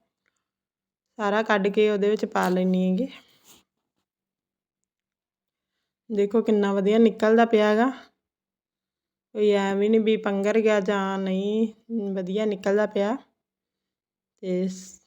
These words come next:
ਸਾਰਾ ਇਵੇਂ ਕਰਕੇ, ਚਲੋ ਜੀ, ਸਾਰਾ ਮੱਖਣ ਮੈਂ ਕੱਢ ਲਿਆ ਗਾ।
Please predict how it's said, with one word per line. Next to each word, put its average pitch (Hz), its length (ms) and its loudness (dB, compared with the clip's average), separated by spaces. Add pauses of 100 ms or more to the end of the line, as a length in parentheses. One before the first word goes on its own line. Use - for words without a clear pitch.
(360)
ਸਾਰਾ 196 540 -6
ਇਵੇਂ 190 320 -6
ਕਰਕੇ, 196 640 -6 (1300)
ਚਲੋ 208 240 -6
ਜੀ, 202 140 -6
ਸਾਰਾ 208 280 -6
ਮੱਖਣ 226 340 2
ਮੈਂ 226 160 6
ਕੱਢ 214 260 0
ਲਿਆ 247 220 6
ਗਾ। 254 160 4